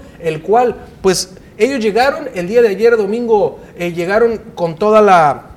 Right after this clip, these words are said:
eh, mente de decir, "Tenemos que ganar los dos partidos si queremos ser campeones". Higuera decía, "Vamos por uno, muchachos".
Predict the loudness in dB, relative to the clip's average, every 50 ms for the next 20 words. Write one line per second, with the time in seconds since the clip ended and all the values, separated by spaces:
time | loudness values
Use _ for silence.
0 | -20 -16 -10 -8 -6 -6 -6 -8 -10 -12 -16 -16 -10 -4 0 0 0 0 0 -4
1 | -4 -4 -2 -4 -4 -6 -6 -6 -6 -6 -6 -4 -4 -4 -2 -4 -2 -2 -2 -2
2 | -2 -2 -4 -4 -4 -4 -6 -4 -4 -6 -4 -4 -6 -6 -6 -6 -6 -6 -6 -6
3 | -8 -6 -4 -4 -4 -2 -4 -2 -4 -4 -2 -2 -4 -4 -2 -2 -2 0 0 -2
4 | -4 -6 -8 -8 -6 -6 -6 -6 -8 -8 -2 0 0 0 0 -4 -14 -20 -20 -20
5 | -20 -20 -12 2 2 4 4 4 -2 -2 -4 -6 -4 -4 -6 -6 -6 -4 -4 -4
6 | -4 -4 -6 -10 -12 -12 -14